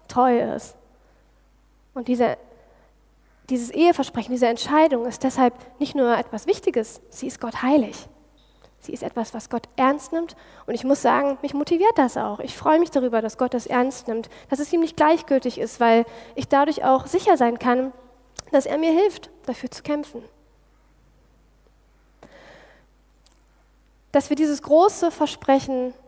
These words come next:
dieses große Eheversprechen ernst nehmen, das zeigt sich in vielen kleinen Entscheidungen, die wir im Alltag treffen. Als ich im Studium war, da bin ich mit meinem Mann Philipp zusammengekommen.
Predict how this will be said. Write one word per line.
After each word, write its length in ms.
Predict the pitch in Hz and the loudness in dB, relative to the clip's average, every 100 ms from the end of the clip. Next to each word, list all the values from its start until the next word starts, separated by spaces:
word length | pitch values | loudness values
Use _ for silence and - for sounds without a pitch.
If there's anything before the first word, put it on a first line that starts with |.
| _ - | _ -6
dieses 160 | 254 | -6
große 300 | - 311 330 | -2 0 0
Eheversprechen 600 | - 262 254 - 254 240 | 0 0 -2 -2 -2 0
ernst 400 | 233 240 262 - | 0 0 -2 -4
nehmen, 220 | 254 233 240 | -4 -4 -4
das 200 | 233 - | -8 -2
zeigt 300 | 247 262 - | 0 0 -2
sich 160 | 277 | -6
in 80 | 240 | -8
vielen 600 | - - 285 277 277 277 - - - - | -8 -2 4 4 4 0 -14 -20 -20 -2
kleinen 400 | 262 233 233 240 | 2 2 2 0
Entscheidungen, 840 | 240 - 247 226 233 220 220 220 - _ _ | -4 -4 0 0 0 -4 -8 -14 -20 _ _
die 120 | 240 226 | -10 -4
wir 120 | 233 | -4
im 100 | 214 | -2
Alltag 420 | 214 226 226 220 | 0 -2 -4 -12
treffen. 400 | - 240 - - - _ _ _ _ _ - _ _ _ _ _ _ _ | -12 -14 -14 -16 -16 _ _ _ _ _ -20 _ _ _ _ _ _ _
Als 160 | - 277 | 0 2
ich 120 | 381 | 2
im 80 | 330 | -2
Studium 580 | - - 330 311 269 233 | -4 -2 0 2 2 2
war, 340 | 226 247 277 - - _ _ - | 2 2 0 -4 -20 _ _ -2
da 100 | 233 | -2
bin 140 | 247 | 0
ich 100 | 262 | -6
mit 100 | 254 | -4
meinem 380 | 240 226 233 240 - - _ | 0 0 0 -6 -12 -20 _
Mann 340 | 254 269 330 349 - | 0 0 0 -4 -10
Philipp 500 | - 311 320 320 - | -4 0 0 -2 -14
zusammengekommen. 800 | - 269 392 392 - 330 320 339 | -2 2 2 2 2 2 2 -2